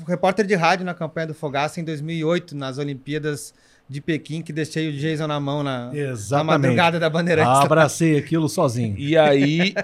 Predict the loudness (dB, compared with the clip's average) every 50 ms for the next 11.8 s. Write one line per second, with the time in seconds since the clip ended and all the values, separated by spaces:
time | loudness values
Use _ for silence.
0 | -6 -4 -2 2 4 6 6 6 6 6 4 2 4 2 2 2 2 -2 -2 -2
1 | -4 -4 -6 -4 -6 -6 -2 -2 -2 -2 0 -2 -2 -4 -4 -6 -6 -8 -8 -10
2 | -14 -18 _ -20 _ _ _ _ -20 -16 -16 -16 -16 -14 _ -18 -18 -14 _ -16
3 | -16 -16 _ -6 -2 2 4 6 6 6 4 2 0 0 0 0 0 0 -2 -4
4 | -2 -2 -4 -4 -4 -4 -4 -2 0 0 0 -2 -2 -4 -6 -6 -8 -10 -10 -8
5 | -8 -6 -6 -6 -6 -6 -6 -6 -8 -8 -8 -10 -6 -4 -4 -2 -2 -4 -6 0
6 | 0 0 2 2 0 0 0 0 -2 -4 -6 -4 -6 -8 -8 -6 -2 -2 0 0
7 | 0 0 -2 -4 -8 -4 2 4 4 4 2 0 -2 -2 -2 0 0 0 0 0
8 | 0 0 -2 0 2 2 2 4 2 0 0 0 -2 0 0 0 -2 -4 -6 -6
9 | -4 -4 -4 -4 -4 -4 -4 -2 -2 -4 -6 -6 -6 -6 -4 -2 -2 -2 -2 -2
10 | -4 -6 -6 -8 -10 -10 -10 -12 -10 -8 -6 -6 -6 -8 -10 -8 -8 -8 -8 -8
11 | -8 -8 -8 -6 -4 -2 0 0 -2 -2 -4 _ -20 -20 _